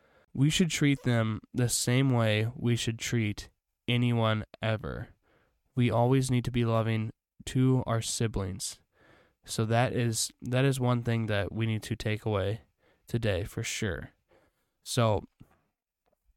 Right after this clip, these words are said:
we just need to, I d-, the thing that I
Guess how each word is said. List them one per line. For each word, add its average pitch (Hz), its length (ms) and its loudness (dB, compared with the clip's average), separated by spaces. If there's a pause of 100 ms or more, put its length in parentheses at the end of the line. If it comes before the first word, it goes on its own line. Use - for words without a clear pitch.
(100)
we 127 220 0
just 135 200 -2
need 131 200 2
to, 113 360 0 (520)
I 120 160 0
d-, 113 80 -4 (1400)
the 127 160 -4
thing 165 480 2
that 123 300 0
I 123 400 2